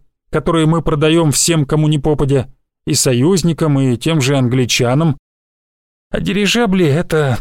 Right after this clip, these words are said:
тупиковый этап развития воздушных судов. Водород очень взрывоопасен, именно поэтому и продаем всем.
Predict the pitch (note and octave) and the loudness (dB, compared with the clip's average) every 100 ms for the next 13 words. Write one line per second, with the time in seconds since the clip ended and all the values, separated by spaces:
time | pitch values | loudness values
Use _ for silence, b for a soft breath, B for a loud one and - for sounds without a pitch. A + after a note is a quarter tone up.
0 | - F3 E3+ - G#3+ D3+ C#3 D#3 D3 D3 | -4 -4 -4 0 0 2 0 0 0 0
1 | B2+ D#3 - C#3+ C#3 A#2+ C#3 - C3 - | 0 -2 0 0 0 0 0 0 -2 -2
2 | C#3 A#2+ - - _ _ _ D#3+ F#3+ G#3+ | 0 -2 -4 -14 _ _ _ -2 0 0
3 | A#3 F3+ - E3 B2+ D#3+ F3 F3 D#3+ B2 | 0 -2 0 0 2 0 0 0 0 0
4 | B2 G2 - _ _ F#3+ F#3+ F3+ F3 F3 | 0 -2 -6 _ _ 0 2 2 0 0
5 | G#3+ F3+ E3 F3+ F#3+ F3+ E3+ C#3 B2+ - | 0 0 0 0 0 2 2 2 0 0
6 | C3+ A2 | 0 -2